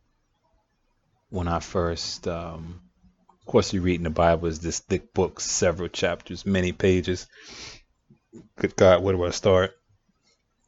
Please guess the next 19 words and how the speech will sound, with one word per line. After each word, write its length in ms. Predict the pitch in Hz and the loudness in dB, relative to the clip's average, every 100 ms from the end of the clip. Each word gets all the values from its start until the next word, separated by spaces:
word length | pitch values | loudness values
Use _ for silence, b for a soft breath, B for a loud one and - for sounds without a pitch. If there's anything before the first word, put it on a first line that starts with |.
| _ _ _ - 120 | _ _ _ -8 -2
I'll 120 | 127 | 0
just 220 | 135 - | 0 0
say 140 | 135 | 0
this, 260 | 113 90 - _ _ | 2 -2 -6 _ _
one 240 | 110 120 120 | -2 -2 0
page 300 | 123 117 117 | 2 2 2
at 80 | |
a 40 | 110 | -2
time, 460 | - 101 85 85 - _ | 0 0 0 -6 -14 _
one 200 | 113 113 | 0 2
verse 320 | 104 113 104 | 2 2 2
at 120 | 98 92 | 0 0
a 20 | |
time, 320 | - 87 90 | 0 -2 2
one 180 | 110 110 | 2 4
day 200 | 117 117 | 6 6
at 80 | 95 | 4
a 40 | |
time. 360 | - 85 - | -2 -8 -12